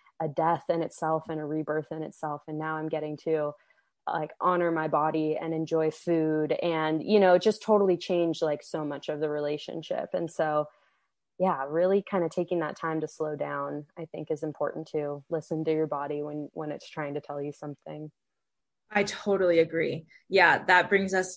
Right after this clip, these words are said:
Speaker 2: to, to continue on that similar subject of talking to the body and listening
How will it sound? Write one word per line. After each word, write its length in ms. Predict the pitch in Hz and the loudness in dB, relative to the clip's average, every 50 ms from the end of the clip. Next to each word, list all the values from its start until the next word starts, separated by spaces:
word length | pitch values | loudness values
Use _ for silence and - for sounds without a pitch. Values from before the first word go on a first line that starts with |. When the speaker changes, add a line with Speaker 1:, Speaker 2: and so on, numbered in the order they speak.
| - - | -4 0
Speaker 2:
to, 480 | 196 185 175 175 175 170 170 170 170 - - _ _ _ _ _ _ _ - - | 2 4 6 8 8 8 8 8 4 0 -8 _ _ _ _ _ _ _ -12 -8
to 160 | - - 214 | 0 0 2
continue 960 | - - 202 196 196 - - - 262 247 240 226 208 196 180 170 165 160 - - - | 2 4 2 2 0 0 0 2 4 6 6 6 6 6 6 6 6 6 2 0 0
on 260 | - 190 185 190 180 170 | 2 2 4 4 4 4
that 280 | 175 165 160 - - - | 4 4 4 2 0 -4
similar 600 | - - - - - 214 208 196 190 185 175 170 170 | -12 -16 -16 -4 0 2 2 4 4 4 6 4 4
subject 600 | - - 196 185 175 160 170 165 156 160 - - - - | 4 2 2 2 2 2 2 2 2 2 0 -6 -8 0
of 340 | - 175 170 170 165 160 - | 2 4 6 6 4 2 -2
talking 520 | - - - 190 170 165 - 185 175 165 | -8 -2 2 2 2 2 2 -2 -8 -6
to 100 | 165 160 | -2 0
the 80 | 165 165 | 0 2
body 360 | - 170 160 160 - 160 151 | 4 4 4 4 4 2 0
and 180 | 156 160 175 170 | -2 -2 -2 -2
listening 420 | 165 165 165 - - 170 165 170 | -2 -2 -2 -2 -4 -4 -4 -4